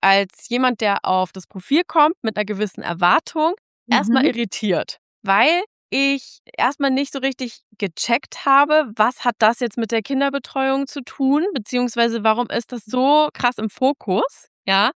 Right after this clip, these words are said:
Speaker 1: was ist das, das Erste? Und noch dazu, und das ist jetzt <laughs> überhaupt nicht böse gemeint oder so, aber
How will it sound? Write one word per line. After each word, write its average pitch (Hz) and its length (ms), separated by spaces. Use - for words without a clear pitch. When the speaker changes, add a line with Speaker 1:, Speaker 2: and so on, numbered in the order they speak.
Speaker 1:
was 220 220
ist 262 160
das, 247 80
das 240 200
Erste? 208 460
Und 240 320
noch 247 220
dazu, 285 500
und 233 120
das 254 140
ist - 140
jetzt 233 160
<laughs> - 0
überhaupt 240 340
nicht 247 180
böse 285 320
gemeint 170 380
oder 196 240
so, 202 200
aber 226 420